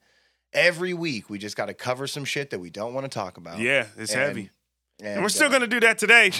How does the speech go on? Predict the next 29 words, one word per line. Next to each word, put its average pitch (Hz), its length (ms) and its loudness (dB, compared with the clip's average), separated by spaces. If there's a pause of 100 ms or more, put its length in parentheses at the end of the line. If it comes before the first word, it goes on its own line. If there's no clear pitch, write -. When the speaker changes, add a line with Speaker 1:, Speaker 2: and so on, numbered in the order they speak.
(120)
Speaker 1:
<laughs> 180 500 0 (560)
Speaker 2:
You 185 200 0
better 208 300 4
believe 175 400 2
it. 185 60 4
Well, 185 180 6
I 202 240 10
already, 208 340 4
I'll, 170 260 4
I'll 156 220 2
start 214 360 4
with 160 140 -4
Brittany 156 280 0
Griner, 143 380 2
and 135 80 -2
then 135 160 -2
we'll 135 120 0
get 127 240 -4
to 123 240 -2
the 110 240 -6
N 127 100 -2
F 120 200 -6
L 127 180 0
with 117 140 -4
the 117 80 -6
Deshaun 127 480 0
Watson 113 340 -4
situation. 110 680 -4
But 110 240 -4